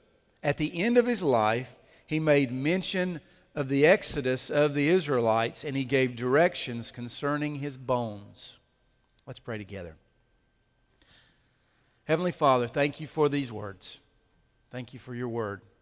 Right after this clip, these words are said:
as you reveal yourself to us. And you've given us clear instructions. And in these words today, you've given us examples with Isaac and Jacob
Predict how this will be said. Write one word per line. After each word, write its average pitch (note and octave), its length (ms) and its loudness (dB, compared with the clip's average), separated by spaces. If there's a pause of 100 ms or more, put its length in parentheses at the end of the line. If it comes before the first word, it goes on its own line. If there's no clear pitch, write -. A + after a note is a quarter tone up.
(160)
as A2+ 200 -10
you B2+ 160 -4
reveal B2 400 -4
yourself C3 440 -6
to D3+ 200 -8
us. - 240 -14 (920)
And A2 100 -16
you've A2 100 -14
given B2+ 220 -2
us B2 160 -6
clear C3+ 320 -2
instructions. C#3 840 -6 (760)
And C3 100 -6
in B2+ 100 -4
these D#3+ 260 0
words C3 360 2
today, C#3+ 300 0
you've C3 180 -4
given C3+ 220 -2
us C3+ 140 -4
examples C3 800 -6 (1300)
with A#2 160 -14
Isaac B2+ 540 0
and G2+ 160 -18
Jacob A#2+ 500 -4